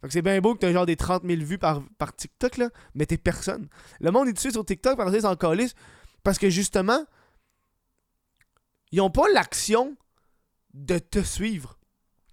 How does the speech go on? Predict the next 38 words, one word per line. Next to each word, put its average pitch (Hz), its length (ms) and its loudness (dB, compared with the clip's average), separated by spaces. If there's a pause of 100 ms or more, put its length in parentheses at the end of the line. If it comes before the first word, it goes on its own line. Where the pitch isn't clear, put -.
(300)
Tu 180 60 -4
sais, - 40 0
y - 20 2
en 175 100 0
a 208 80 2
qui 180 60 -2
sur 156 100 -10
TikTok 160 300 -4
qui 170 40 -8
marchent 151 220 -4
pas 143 140 -2
bien, 170 120 -2
là. 170 120 -2
Tu - 120 -10
sais, - 80 -16
t'en 147 220 -6
as 175 80 -2
qui 170 100 -4
ont 156 140 -2
établi, 156 480 -4
qui - 460 -20
sont 151 100 -4
devenus 165 540 0
connus 185 240 0
sur 190 100 -6
TikTok 160 260 -4
parce 160 140 -4
qu'ils 170 120 -4
ont 165 60 0
réussi 151 220 -2
à 170 80 0
branch 147 260 -4
out 165 160 0
sur 143 120 -8
les 135 160 -4
autres 151 120 -4
plateformes, 160 380 -4
Instagram, 147 720 -4